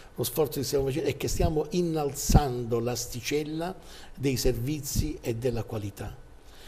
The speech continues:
Ma questo è un fatto, ripeto, così come altri, altri aspetti della, della gestione quotidiana, amministrativa,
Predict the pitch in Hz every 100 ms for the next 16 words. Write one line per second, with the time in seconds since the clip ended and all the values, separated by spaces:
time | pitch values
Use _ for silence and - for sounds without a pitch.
0 | - - - 147 143 185 - 151 139 139
1 | - 170 160 143 135 147 127 131 135 120
2 | 117 107 - 113 135 117 117 117 120 120
3 | 113 - 120 110 107 - 117 113 - 120
4 | 110 - - 113 - - - - - -
5 | - - - 117 110 113 110 117 120 110
6 | 104 113 107 - 123 110 110 107 - 117
7 | 113 113 107 107 107 107 110 - 117 120
8 | 110 101